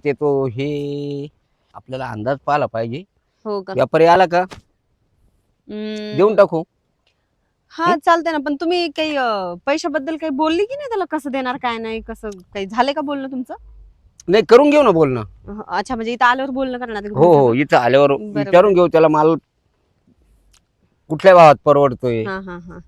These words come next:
Speaker 2: नाही,
Speaker 1: भाव
Speaker 2: आपल्याला बी परवडलं पाहिजे ना,
Speaker 1: हो.
Speaker 2: मेहनत तर
Speaker 1: हो,
Speaker 2: भरपूर
Speaker 1: मग,
Speaker 2: घेतली आपण,
Speaker 1: मग,
Speaker 2: है की नाही? मग काय?
Speaker 1: हे बघ, व्यापारी जर आला ना,
Speaker 2: हा.
Speaker 1: तर ते पैशाचं मला काही जास्त उमजत नाही.
Speaker 2: हा.
Speaker 1: हम्म. म्हणून मी शिकलेली बायको केली.
Speaker 2: हम्म.
Speaker 1: हा.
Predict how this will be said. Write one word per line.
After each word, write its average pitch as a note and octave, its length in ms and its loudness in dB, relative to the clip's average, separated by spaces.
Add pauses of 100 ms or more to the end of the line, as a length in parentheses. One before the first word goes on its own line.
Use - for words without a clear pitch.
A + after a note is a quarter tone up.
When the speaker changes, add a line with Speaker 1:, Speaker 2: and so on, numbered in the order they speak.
(260)
Speaker 2:
नाही, C#4+ 140 0
Speaker 1:
भाव C4 80 6
Speaker 2:
आपल्याला C#4 320 0
बी D4 100 -4
परवडलं C4+ 400 -4
पाहिजे A#3 280 -2
ना, - 60 -8
Speaker 1:
हो. F4 160 -2
Speaker 2:
मेहनत G2+ 300 2
तर C4 60 -8
Speaker 1:
हो, B3+ 80 -4 (140)
Speaker 2:
भरपूर D3+ 200 2
Speaker 1:
मग, D3 160 2
Speaker 2:
घेतली A#3 280 -6
आपण, G3+ 280 -8
Speaker 1:
मग, C3+ 160 4
Speaker 2:
है D3+ 140 8
की C#3+ 60 0
नाही? F3+ 140 -10 (220)
मग A3+ 160 -6 (100)
काय? F#3 160 -10 (840)
Speaker 1:
हे B2 100 2
बघ, D#3 200 4 (600)
व्यापारी B2 380 2
जर C#3 120 4
आला B2 300 4
ना, D3+ 220 4 (140)
Speaker 2:
हा. F#3+ 220 -14 (440)
Speaker 1:
तर - 40 -18 (260)
ते A2 60 -10 (140)
पैशाचं C#3+ 520 0
मला B2 180 4
काही C#3 200 2
जास्त C#3+ 240 2
उमजत C3 460 0
नाही. C3 200 0 (280)
Speaker 2:
हा. F#3+ 160 -18 (140)
Speaker 1:
हम्म. C3+ 600 -10 (440)
म्हणून E3 320 2
मी F3+ 140 6
शिकलेली D#3+ 380 2
बायको D#3 300 4
केली. C3+ 280 -2
Speaker 2:
हम्म. F3 540 -14
Speaker 1:
हा. E3+ 140 0